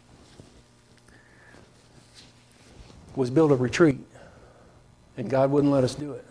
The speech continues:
He's finally gonna let us do it. It's gonna cost us about a half a million dollars to build it. That's property, buildings, everything. That's cheap in this economy.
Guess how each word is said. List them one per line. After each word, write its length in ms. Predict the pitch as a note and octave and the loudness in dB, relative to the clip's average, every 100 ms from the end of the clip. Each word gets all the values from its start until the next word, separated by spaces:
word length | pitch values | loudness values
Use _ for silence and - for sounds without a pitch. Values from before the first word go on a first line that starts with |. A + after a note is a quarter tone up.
| - _ _ _ _ _ - _ _ _ _ | -20 _ _ _ _ _ -20 _ _ _ _
He's 160 | - - | -12 -8
finally 340 | - D3+ C#3 | -4 -2 -2
gonna 160 | C#3 B2+ | 0 0
let 140 | B2+ | 0
us 100 | A#2 | 0
do 160 | - B2+ | 0 0
it. 140 | A2 - - _ - _ _ _ _ _ _ _ _ _ _ | 0 -14 -20 _ -20 _ _ _ _ _ _ _ _ _ _
It's 100 | C#3+ | -8
gonna 120 | C3 | 0
cost 300 | D3 C#3 D3+ | 2 2 0
us 100 | C3 | 2
about 180 | C3+ C3 | 4 6
a 40 | |
half 220 | C#3 C#3+ | 4 4
a 40 | D#3+ | 4
million 240 | D#3 D#3 | 6 8
dollars 340 | D#3 C#3 B2+ | 6 6 4
to 60 | A#2+ | 2
build 240 | C#3 B2 | 4 4
it. 140 | B2+ - - _ _ _ _ _ _ _ | 0 -8 -20 _ _ _ _ _ _ _
That's 160 | A#2+ - | -8 -8
property, 520 | - C3+ C#3+ C#3+ C3+ | 0 2 4 4 6
buildings, 500 | C3 C3+ C3+ C3+ C3 | 6 6 4 2 2
everything. 440 | C3 A2+ - - - _ _ _ _ _ _ _ _ _ _ | 2 2 -6 -18 -20 _ _ _ _ _ _ _ _ _ _
That's 160 | C3 A#2+ | -6 -6
cheap 320 | - E3+ C#3 | 2 4 4
in 80 | A2+ | 2
this 160 | A#2 G#2+ | 0 -2
economy. 480 | - G#2 G#2+ G#2+ | -8 -14 -18 -20